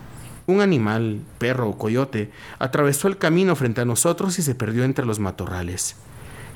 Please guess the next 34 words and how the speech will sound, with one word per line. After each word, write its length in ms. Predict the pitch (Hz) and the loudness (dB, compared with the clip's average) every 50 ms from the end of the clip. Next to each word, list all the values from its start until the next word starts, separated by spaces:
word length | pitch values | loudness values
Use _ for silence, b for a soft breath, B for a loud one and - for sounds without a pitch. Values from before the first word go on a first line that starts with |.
| - - | -2 0
Henrik 380 | 139 139 143 143 156 151 151 | 2 2 4 2 2 0 0
siguió 280 | - - 101 95 104 107 | -2 -2 0 0 0 0
hablando. 540 | 104 92 90 87 87 90 87 85 87 85 - - - - B B B B B B B B B B B B B B B B | 0 -2 -2 -2 -2 -2 -4 -4 -6 -8 -8 -14 -18 -18 B B B B B B B B B B B B B B B B
"Me 140 | B 127 127 | B 0 0
puse 320 | 123 - 214 202 - 214 | 2 2 0 2 2 2
feliz 400 | - 151 120 127 147 165 156 - | 2 2 0 2 2 2 2 0
cuando 340 | - - 120 113 110 104 107 | 0 0 0 0 0 0 0
supe 380 | - - - 147 139 143 113 - | 0 2 0 0 0 0 -2 -2
que 100 | 117 104 | -2 -4
podía 560 | - 107 107 110 120 127 131 123 120 117 110 | -2 -2 0 0 2 2 2 2 2 2 0
hacer 380 | 104 - - 135 127 123 117 120 | 0 0 0 2 2 2 2 2
ese 180 | 113 113 113 | 0 0 -2
trasplante. 760 | - - 98 92 - - 98 98 101 98 92 - 98 98 104 - B B B B B B B B B B B | -2 -4 -4 -6 -4 -2 -2 -2 -2 -2 -6 -6 -6 -8 -8 -10 B B B B B B B B B B B
Hasta 300 | - 113 120 - - 120 | -2 -2 -2 0 0 -2
el 100 | 120 113 | 0 0
sillón 440 | - - 117 117 123 139 151 156 147 135 | 0 0 0 2 2 4 4 4 4 4
horrible 400 | 120 127 147 165 151 135 120 113 | 4 4 4 4 4 4 4 4
donde 260 | 113 113 110 104 107 | 4 2 2 2 2
dormía 420 | 107 107 104 110 123 139 143 139 | 2 2 2 2 2 4 4 4
en 60 | 127 | 2
el 140 | 117 107 104 | 2 0 -2
cuarto 340 | - - 135 131 131 - 123 | 0 0 0 0 0 0 0
de 80 | 117 110 | 0 0
hospital 440 | - - 110 101 - 131 135 131 | -2 -4 -6 -4 0 0 0 0
de 100 | 123 113 | 0 0
mi 80 | 107 104 | 0 0
esposa 500 | 92 - - - 127 147 147 143 131 107 | -2 -4 -4 -2 0 0 2 2 0 0
se 140 | - 113 107 | -2 0 0
me 140 | 107 113 123 | 0 0 0
hizo 220 | 123 - 131 117 | 0 0 -2 -2
grato 400 | 113 120 117 135 143 143 113 107 | -2 0 0 0 -2 0 0 0
durante 380 | 104 101 98 98 95 95 110 107 | 0 0 0 -2 -2 -2 -2 -2
esos 260 | - - 104 92 - | -2 -2 -4 -4 -4
días. 460 | 107 104 101 95 92 95 - - | -2 -2 -2 -2 -2 -2 -4 -6